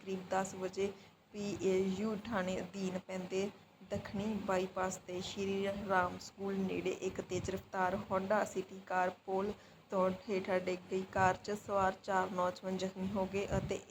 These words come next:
ਜਿਨ੍ਹਾਂ ਨੂੰ ਇਲਾਜ ਲਈ ਡੀ ਐਮ ਸੀ ਹਸਪਤਾਲ ਵਿੱਚ ਦਾਖਲ ਕਰਵਾਇਆ ਗਿਆ ਹੈ। ਜ਼ਖਮੀਆਂ ਵਿੱਚੋਂ ਦੋਵਾਂ ਨੌਜਵਾਨਾਂ ਦੀ ਹਾਲਤ ਨਾਜ਼ੁਕ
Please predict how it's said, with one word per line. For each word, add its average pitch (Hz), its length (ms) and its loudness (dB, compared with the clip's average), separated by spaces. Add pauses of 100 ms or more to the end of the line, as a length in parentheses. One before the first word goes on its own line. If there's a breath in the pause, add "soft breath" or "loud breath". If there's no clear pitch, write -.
(140)
ਜਿਨ੍ਹਾਂ 190 360 0 (120)
ਨੂੰ 196 160 0 (400 loud breath)
ਇਲਾਜ 208 420 6
ਲਈ 208 200 4 (100)
ਡੀ 196 200 2
ਐਮ 185 180 2
ਸੀ 202 240 -6
ਹਸਪਤਾਲ 190 340 -2
ਵਿੱਚ 185 320 0
ਦਾਖਲ 190 280 -2
ਕਰਵਾਇਆ 190 480 2
ਗਿਆ 185 200 2
ਹੈ। 220 200 -4 (1040)
ਜ਼ਖਮੀਆਂ 208 440 -4
ਵਿੱਚੋਂ 220 240 0
ਦੋਵਾਂ 208 340 2 (360 loud breath)
ਨੌਜਵਾਨਾਂ 190 440 4
ਦੀ 190 120 2 (120)
ਹਾਲਤ 185 340 0
ਨਾਜ਼ੁਕ 190 380 2